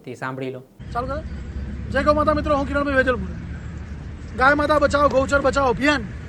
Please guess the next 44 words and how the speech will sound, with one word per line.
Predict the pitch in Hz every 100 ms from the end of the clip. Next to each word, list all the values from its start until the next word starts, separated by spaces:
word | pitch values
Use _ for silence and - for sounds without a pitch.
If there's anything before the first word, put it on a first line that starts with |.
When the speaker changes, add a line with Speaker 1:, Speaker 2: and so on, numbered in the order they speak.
| - - - -
Speaker 2:
અને | 240
જે | - -
શહેરોમાં | 254 247 269 269
રહેતા | 269 247
માલધારીની | 233 220 254 277 269
જે | 269
તકલીફ | 240 254 311
હતી, | 269 220 165 - - - - - - -
એ | 277
અમદાવાદ | 269 277 294
શહેરમાં | - 254 269 285
અમે | 285
દસ | 277 -
દિવસ | - 277 233
અભિયાન | 214 285
ચલાવ્યું | 277 262 233 190 - - - - - - -
અને | 247 294
તેનો | 285 302
પડઘો | 262 240 294
એટલો | 302
બધો | 302
સુધી | 285 302 302
પડ્યો | 294
કે | 285
અમે | 294 226
ગાંધીનગર | 233 294 269 240
આવ્યા. | 214 - - - - - - - -
અને | 262 254
ગાંધીનગરમાં | 220 233 302 294 302 302
તો | 302
એવું | 302 302
હતું | 302 302
અમને | 269 269 254 202 - - - -
કે | 277
ભાઈ, | 294 277
અમે | 294
બહુ | 285 302
બધા | 285 294
લોકો | 285 302
ના | 294
જઈએ | 294 294 294
અને | -
પાંચ | 269
છ | 277